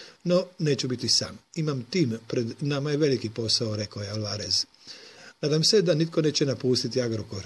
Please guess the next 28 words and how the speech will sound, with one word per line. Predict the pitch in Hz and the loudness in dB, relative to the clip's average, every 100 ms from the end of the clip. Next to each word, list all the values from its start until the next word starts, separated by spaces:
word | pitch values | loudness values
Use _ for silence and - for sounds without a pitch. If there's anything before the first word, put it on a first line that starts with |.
| - | -6
Nadam | 147 127 123 | -2 -2 0
se | 131 | 0
također | 120 113 147 160 147 | -2 0 0 0 2
da | 139 | 4
ljudi | 156 139 | 4 2
shvaćaju | - - 143 - 113 | 0 0 0 0 -4
da | 107 | -4
je | 107 | -4
važan | 113 139 131 139 127 | -2 0 0 0 -4
za | 123 123 | -2 -2
stanovnike | - 131 123 127 135 135 | 0 -2 -2 -2 -2 -2
ove | 113 110 | -2 0
regije, | 123 127 143 143 | 0 2 0 0
ne | 143 160 | -2 0
samo | - 120 | 0 -2
za | 104 | -4
Hrvatsku. | 101 117 101 - - 123 _ _ _ - - | -4 -6 -4 -4 -6 -6 _ _ _ -8 0
Bilo | 151 | 0
bi | 113 | 0
šteta | - - 113 151 165 - - - - _ | -2 -4 -2 0 0 -4 -18 -18 -20 _
kada | 156 147 | 2 4
bi | 147 | 2
propao. | - 170 165 165 - - _ _ | 4 4 4 2 -2 -8 _ _
Nema | 127 143 139 | -6 -2 0
nikakvih | 131 160 117 - 110 - | 0 0 -2 -2 -4 0
jamstava, | 147 131 - 123 107 113 - - | 0 2 -2 -2 -4 -6 -8 -4
mi | 160 | -4
pružamo | 156 165 139 139 135 | 2 2 4 2 0